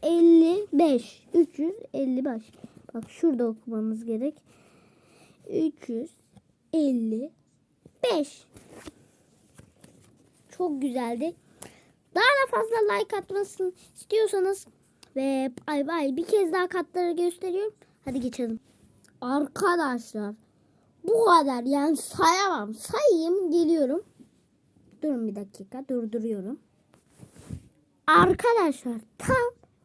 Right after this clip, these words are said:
on tane varmış. Gerçekten tam on tane. Hadi gösterin. Bir, iki, üç, dört,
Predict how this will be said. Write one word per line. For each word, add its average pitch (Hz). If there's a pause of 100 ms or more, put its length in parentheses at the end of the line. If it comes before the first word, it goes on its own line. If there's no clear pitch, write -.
(440)
on 622
tane 339
varmış. 185 (640)
Gerçekten 381
tam 539
on 453
tane. 269 (420)
Hadi 381
gösterin. 381
Bir, 277 (760)
iki, 247 (520)
üç, 240 (600)
dört, 285